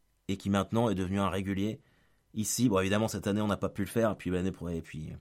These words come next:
l'année dernière, on va pas le faire, on l'a pas fait non plus. Mais c'est ouf. Enfin bref, je sais même pas pourquoi je vous raconte ça, je trouvais que, enfin si, si, je vous raconte ça parce que j'ai regardé le film avec lui, euh,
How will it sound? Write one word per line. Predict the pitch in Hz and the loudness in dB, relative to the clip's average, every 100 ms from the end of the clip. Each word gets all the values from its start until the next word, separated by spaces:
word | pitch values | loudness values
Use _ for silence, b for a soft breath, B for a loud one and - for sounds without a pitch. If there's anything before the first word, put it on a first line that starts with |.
| - _ _ | -18 _ _
l'année | 87 95 | -4 -2
dernière, | 95 92 101 95 | 0 0 0 -2
on | |
va | 85 | -4
pas | - | -6
le | 95 | -8
faire, | - 85 | -6 -6
on | 85 | -6
l'a | 90 | -8
pas | 92 | -10
fait | 92 | -8
non | 90 | -6
plus. | 92 120 b b b b b b | -4 -6 b b b b b b
Mais | - 104 | 2 4
c'est | - 123 | 8 10
ouf. | 143 143 - _ _ _ _ _ _ _ _ _ _ - - | 10 8 -2 _ _ _ _ _ _ _ _ _ _ -20 0
Enfin | 117 | 4
bref, | 110 110 - | 6 6 2
je | |
sais | 101 | 0
même | 104 | 2
pas | 131 | 2
pourquoi | - - 120 | 2 2 2
je | |
vous | 104 | 4
raconte | 101 101 101 | 0 0 0
ça, | 120 | -2
je | 113 | -2
trouvais | - 110 | 0 0
que, | 107 92 80 B B B - | 0 0 -2 B B B 4
enfin | 123 | 8
si, | 156 165 | 10 8
si, | 151 147 | 8 8
je | |
vous | 120 | 8
raconte | 113 120 | 6 4
ça | 143 | 2
parce | 127 | 2
que | 110 | 2
j'ai | 98 | 2
regardé | 101 101 104 | 2 2 2
le | 98 | 0
film | - 113 | -2 0
avec | 95 92 - | 0 -2 0
lui, | 110 | 2
euh, | 95 | 2